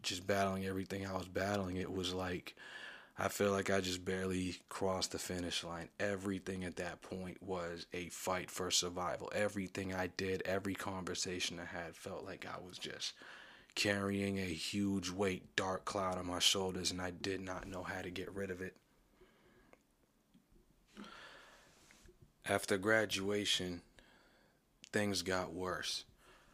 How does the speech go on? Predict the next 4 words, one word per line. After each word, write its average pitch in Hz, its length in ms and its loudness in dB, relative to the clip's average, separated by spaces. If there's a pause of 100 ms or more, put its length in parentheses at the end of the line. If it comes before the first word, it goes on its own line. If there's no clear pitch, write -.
(540)
With - 240 -6
school 107 720 6 (400)
no 101 240 2
longer, 98 640 2